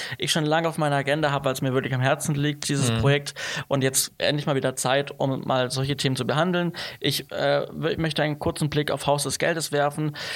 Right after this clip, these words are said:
Speaker 1: Ähm, Disney Plus ist jetzt online in Deutschland, ähm, seit ein paar Wochen. Ähm,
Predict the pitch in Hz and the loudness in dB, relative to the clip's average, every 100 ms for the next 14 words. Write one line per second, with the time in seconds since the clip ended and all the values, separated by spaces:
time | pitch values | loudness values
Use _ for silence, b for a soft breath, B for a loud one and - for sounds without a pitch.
0 | B - 131 135 135 127 175 175 151 156 | B -2 0 2 0 -2 0 0 0 0
1 | 175 - - 147 - 151 - - 156 156 | 0 0 0 0 2 2 0 -2 0 2
2 | 151 147 135 143 - 143 143 143 - 139 | 2 0 0 0 0 0 0 0 -2 -2
3 | 135 135 139 143 131 131 135 - 139 143 | 2 0 0 0 0 0 -2 -2 -2 -2
4 | B B B B 131 131 127 120 | B B B B 0 2 2 0